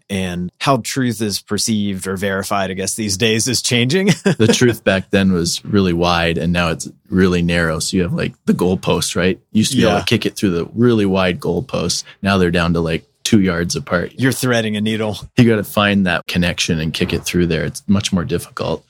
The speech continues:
Speaker 1: Yeah. That was interesting. So R N L's E Expectations Report, I'm always excited to see what they've dug up this year, and saw a good presentation on that. Was there anything that, like, jumped out at you?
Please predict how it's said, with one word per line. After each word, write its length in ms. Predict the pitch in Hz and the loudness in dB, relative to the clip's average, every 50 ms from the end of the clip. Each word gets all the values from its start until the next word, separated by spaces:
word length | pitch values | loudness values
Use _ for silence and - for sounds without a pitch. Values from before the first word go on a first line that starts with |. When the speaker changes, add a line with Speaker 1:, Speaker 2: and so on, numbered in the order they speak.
| _ _ _ _ _ _ _ | _ _ _ _ _ _ _
Speaker 1:
Yeah. 300 | - 104 101 95 92 90 - _ _ _ _ _ _ _ _ | -4 -2 -2 -2 -4 -6 -10 _ _ _ _ _ _ _ _
That 80 | 135 131 | 2 2
was 100 | 127 113 | 2 2
interesting. 460 | 120 117 113 110 - - 107 104 104 - | 0 0 -2 -2 -2 -2 -2 -2 -2 -4
So 540 | - - 143 135 127 127 123 120 120 - - | -2 0 2 2 2 2 2 2 0 0 0
R 160 | 131 151 180 | -2 0 0
N 100 | 190 175 | 0 0
L's 260 | 165 160 156 147 127 | 0 0 0 0 -2
E 120 | 147 139 131 | 0 0 0
Expectations 680 | 131 117 - - 120 104 - 113 107 - 113 107 92 | -2 -2 -2 -4 -4 -2 -2 -4 -2 -2 -4 -4 -4
Report, 340 | 104 101 - - 104 98 98 | -4 -6 -4 -4 -4 -4 -2
I'm 120 | 98 98 | -2 0
always 220 | 107 113 120 110 107 | 0 0 0 0 -2
excited 500 | 104 - - 113 107 107 110 110 98 - | -4 -2 0 0 0 0 -2 -4 -4 -4
to 420 | - 110 107 104 104 104 107 - - _ | -4 -2 -2 -2 -2 -4 -6 -8 -10 _
see 320 | - - - 123 117 117 110 | -6 -4 -2 -2 0 0 0
what 180 | 110 113 98 | -2 -4 -4
they've 160 | 107 104 95 | -6 -8 -4
dug 220 | 92 113 107 110 104 | -4 -4 -2 -2 -2
up 160 | 104 107 - | -4 -6 -6
this 300 | 104 104 104 104 - - | -4 -4 -4 -2 -2 -4
year, 420 | 107 104 104 104 101 104 101 101 - _ _ - | -2 -2 -2 -2 -2 -4 -6 -8 -10 _ _ -10
and 460 | - 104 95 95 95 98 95 95 98 - _ _ _ _ _ _ | -8 -6 -4 -4 -4 -4 -4 -6 -6 -8 _ _ _ _ _ _
saw 160 | - - - 117 | -6 -4 -2 -2
a 40 | |
good 260 | 98 107 113 104 101 - | 0 0 -2 -4 -4 -6
presentation 760 | - 120 110 107 110 92 - 113 107 - - 113 107 107 104 | -4 -4 -2 -2 -2 -2 -2 -2 -2 -2 -2 -2 -2 -2 -4
on 180 | 101 101 104 | -4 -4 -4
that. 200 | 101 104 110 - | -2 -2 -4 -4
Was 140 | - 104 95 | -4 -4 -4
there 80 | 135 151 | -2 -2
anything 280 | 165 147 160 147 135 | -2 -2 -4 -4 -4
that, 180 | 123 107 - - | -6 -6 -8 -8
like, 100 | 104 101 - - | -10 -12 -12 -12
jumped 320 | 98 - 123 110 113 113 113 | -4 -2 -2 -2 -2 -2 -2
out 220 | 101 101 104 104 | -2 -2 -2 -2
at 100 | 113 95 - | -4 -4 -4
you? 400 | 104 107 104 101 104 104 98 | -4 -4 -4 -4 -4 -6 -8